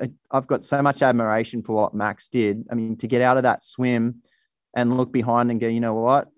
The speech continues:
Fuck it. I'm just gonna send it up the road with all these guys bearing down on me." And, and he held in there all day. And it was such a great performance. We would have been talking about it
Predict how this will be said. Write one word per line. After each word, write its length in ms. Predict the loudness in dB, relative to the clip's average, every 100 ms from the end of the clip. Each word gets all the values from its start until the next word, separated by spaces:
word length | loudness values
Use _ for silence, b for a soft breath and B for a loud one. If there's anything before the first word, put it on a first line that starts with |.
| _
Fuck 200 | -6 -4
it. 180 | -6 -4
I'm 160 | -4 -4
just 160 | -4
gonna 200 | -4 -4
send 260 | -4 -2 -2
it 80 | 0
up 180 | 0 -2
the 120 | -4
road 580 | 0 2 2 2 -2 -6 _ _
with 160 | -6 -6 _ _ _ _
all 260 | 4 6 6
these 220 | 6 2
guys 320 | 0 0 0
bearing 280 | -2 -4 -4
down 260 | -2 -2 0
on 120 | -2
me." 180 | -4 -4
And, 220 | -4 -4 -6
and 160 | -8 -4
he 160 | -2 -2
held 300 | 0 0 -2
in 100 | -4
there 260 | -2 -4 -2
all 260 | 2 4
day. 380 | 4 2 4 2
And 200 | 0 -4
it 100 | -6
was 200 | -6 -8
such 600 | -12 -18 -8 0 0 -2
a 40 | -2
great 220 | 0 -2
performance. 420 | -6 -4 -4 -2
We 60 | -2
would 80 |
have 60 | 0
been 180 | 0 -4
talking 480 | -6 -4 -4 -4 -4
about 300 | 0 2 2
it 180 | -2